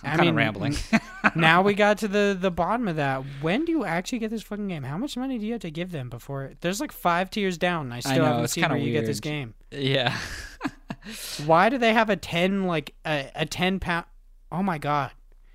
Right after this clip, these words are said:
Speaker 2: Is it more than twenty dollars?
Speaker 1: Yeah, you gotta pay twenty-two dollars U S dollars
Speaker 2: What
Speaker 1: for the
Speaker 2: the
Speaker 1: game.
Speaker 2: f-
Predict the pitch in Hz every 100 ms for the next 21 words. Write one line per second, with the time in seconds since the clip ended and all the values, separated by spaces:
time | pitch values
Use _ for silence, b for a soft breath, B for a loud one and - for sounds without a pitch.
0 | - 160 175 247 180 185 208 180 - 180
1 | 170 135 135 185 220 - - - - 98
2 | 123 107 - 104 101 113 - 110 101 113
3 | 104 104 92 - 104 104 95 95 92 92
4 | 381 415 403 190 185 160 185 - - -